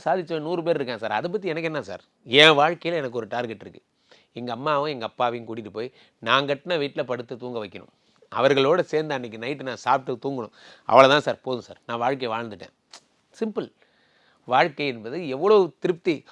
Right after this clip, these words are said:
ஒரு சமீபத்துல ஒரு பதிவு பார்த்தேன், "What is settled? செட்டில்டுனா என்ன?" அப்படின்னு ஒரு பதிவு பார்த்தேன். செட்டில்டுனா என்ன சொல்லுங்க?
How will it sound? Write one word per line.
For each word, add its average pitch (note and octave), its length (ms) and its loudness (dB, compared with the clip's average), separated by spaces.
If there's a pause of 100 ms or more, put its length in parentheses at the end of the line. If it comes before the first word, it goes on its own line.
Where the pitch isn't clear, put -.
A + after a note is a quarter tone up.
ஒரு D3 300 0
சமீபத்துல F3+ 460 2
ஒரு D3+ 180 4
பதிவு D3 320 0
பார்த்தேன், A2+ 360 -4
"What D3+ 280 2
is - 20 -4 (120)
settled? A#2 420 -8 (320)
செட்டில்டுனா D#3 600 -2
என்ன?" G2+ 300 -12 (220)
அப்படின்னு C#3+ 160 -8
ஒரு C3+ 120 -2
பதிவு A#2+ 260 -8
பார்த்தேன். G2 340 -14
செட்டில்டுனா F3+ 360 -2
என்ன D3+ 240 -2
சொல்லுங்க? A#2 280 -12